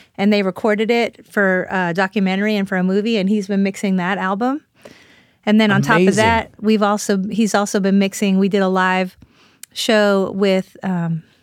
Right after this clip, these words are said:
Speaker 1: with Trey Anastasia from, you know, from Phish,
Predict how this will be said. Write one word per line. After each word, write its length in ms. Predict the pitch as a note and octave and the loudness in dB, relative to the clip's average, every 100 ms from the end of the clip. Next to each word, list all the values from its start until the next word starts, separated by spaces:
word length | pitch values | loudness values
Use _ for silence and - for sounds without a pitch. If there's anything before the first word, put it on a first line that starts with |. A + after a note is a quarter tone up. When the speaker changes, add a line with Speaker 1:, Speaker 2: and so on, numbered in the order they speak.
| - | -2
Speaker 1:
with 240 | G#3 F#3+ | 0 0
Trey 220 | - G#3 G3+ | 0 0 2
Anastasia 720 | F#3+ - F#3+ F#3+ F#3+ F#3+ F#3+ _ | 0 -2 -2 0 0 0 -2 _
from, 340 | G3+ F3+ F#3+ - | -2 0 -2 0
you 120 | B3 | 0
know, 120 | F#3+ | 0
from 220 | - G3 | -2 -4
Phish, 380 | - G#3 G3+ | 0 -2 -2